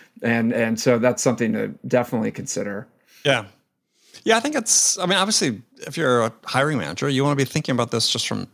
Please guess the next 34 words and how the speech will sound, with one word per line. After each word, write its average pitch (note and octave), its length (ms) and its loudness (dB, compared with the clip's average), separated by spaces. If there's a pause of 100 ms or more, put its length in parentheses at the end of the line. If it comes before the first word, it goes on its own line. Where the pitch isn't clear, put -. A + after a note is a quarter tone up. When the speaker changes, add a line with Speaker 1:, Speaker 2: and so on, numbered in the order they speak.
Speaker 2:
your B2 200 4
own F3+ 160 4
career D3+ 380 2
standpoint, G2 640 -4 (460)
not C3 240 0
just - 540 0
<laughs> - 0 -
obviously C3+ 540 2
if, G#2 240 -8 (380)
are B2+ 120 2
you A#2 100 4
appealing A#2 440 2
to G#2+ 80 -8
candidates A2+ 500 -2
coming G2+ 280 -4
on F#2+ 140 -6
board? A2+ 380 0
So A2+ 180 0
it's, - 220 -2
there's B2 240 -2 (260)
multiple B2+ 460 2
reasons G#2+ 400 0
why G#2 200 0
you G2 120 0
wanna G2 140 -2
be F2+ 100 -4
attentive, - 680 -2 (720)
uh, A2 240 0 (540)
to C#3 160 4
your B2+ 240 6
Speaker 1:
Great A#2 80 2
point. A2 60 -4
Speaker 2:
personal F#3 280 4
brand C#2 220 -2